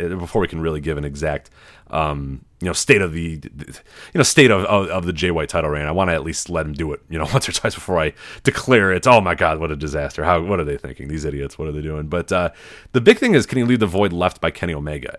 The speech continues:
And, and that's essentially what we have here. And, and, you know, Dave Meltzer kind of alluded to it, uh, in various episodes of Wrestling Observer Radio, is that the plans were, and, and people kind of ran with it in weird ways and whatnot, but the idea that Dave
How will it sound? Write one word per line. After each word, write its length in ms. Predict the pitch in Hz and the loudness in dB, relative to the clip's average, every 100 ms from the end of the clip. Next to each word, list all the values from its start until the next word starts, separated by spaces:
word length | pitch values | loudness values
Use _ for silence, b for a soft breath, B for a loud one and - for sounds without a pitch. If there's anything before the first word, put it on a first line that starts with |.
| 78 | -10
And, 140 | 82 - | -10 -6
and 140 | 101 | -2
that's 200 | - - | -2 0
essentially 500 | - - 113 135 90 | -2 -2 -2 -2 -4
what 120 | - | -6
we 80 | 73 | -8
have 260 | - 92 - | -4 -4 -4
here. 140 | 78 | -8
And, 240 | - 78 - | -10 -10 -8
and, 140 | 80 | -8
you 60 | 87 | -6
know, 120 | 82 | -6
Dave 240 | 73 110 | -2 -2
Meltzer 240 | 113 90 - | 0 -2 0
kind 140 | 90 | -2
of 80 | 78 | -2
alluded 300 | 78 78 76 | -4 -4 -6
to 160 | - 78 | -4 -4
it, 180 | 78 - b b b | -4 -10 b b b
uh, 220 | 78 78 73 | -2 0 0
in 160 | 80 | -4
various 300 | 73 87 82 | -2 0 0
episodes 360 | 80 - - 76 | -4 -6 -6 -4
of 80 | 76 | -4
Wrestling 280 | 80 - 76 | -4 -4 -6
Observer 460 | 71 92 82 78 | -4 -4 -2 -4
Radio, 500 | 73 113 143 85 80 B B B - | 0 2 2 2 -2 B B B -6
is 180 | 92 | 0
that 260 | 101 92 - 85 | 2 2 0 -6
the 200 | 90 98 | -4 -2
plans 460 | - 131 208 160 | 0 0 2 0
were, 140 | 98 90 | 0 2
and, 160 | 98 | 2
and 120 | 90 | 0
people 180 | 101 160 | 0 0
kind 160 | 151 139 | 2 0
of 120 | 87 | 2
ran 180 | 98 104 | 2 2
with 160 | 95 | 0
it 80 | - | 0
in 120 | 85 | -2
weird 220 | 87 90 80 | -2 -2 0
ways 300 | 95 104 85 | 2 2 0
and 120 | 80 | -2
whatnot, 400 | 78 71 78 85 | -4 -4 -6 -4
but 160 | 92 - B B B | -4 -4 B B B
the 100 | 131 | 4
idea 240 | 131 110 165 | 4 4 4
that 180 | 156 | 2
Dave 320 | 90 110 85 | 4 2 2